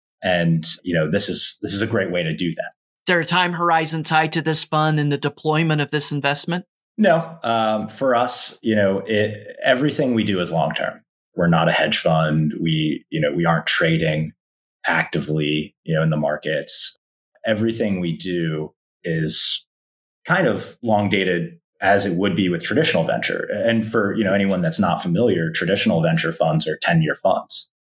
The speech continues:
Speaker 1: with the ability to extend two years to twelve years if need be.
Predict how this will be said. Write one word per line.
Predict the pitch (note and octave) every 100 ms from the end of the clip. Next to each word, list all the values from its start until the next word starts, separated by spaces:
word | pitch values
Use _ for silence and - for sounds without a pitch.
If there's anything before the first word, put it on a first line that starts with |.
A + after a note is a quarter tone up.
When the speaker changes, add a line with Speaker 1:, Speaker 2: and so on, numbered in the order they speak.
| -
Speaker 1:
with | G#2+ G#2+ -
the | - F#2+
ability | F2+ G#2+ A2+ F#2+
to | F2
extend | E2 - - E2+ D#2+ - - -
two | G2+
years | E2+ F#2 - - -
to |
twelve | - A2 F#2+
years | - - - - -
if | -
need | F2 E2+ D#2
be. | F#2+ - -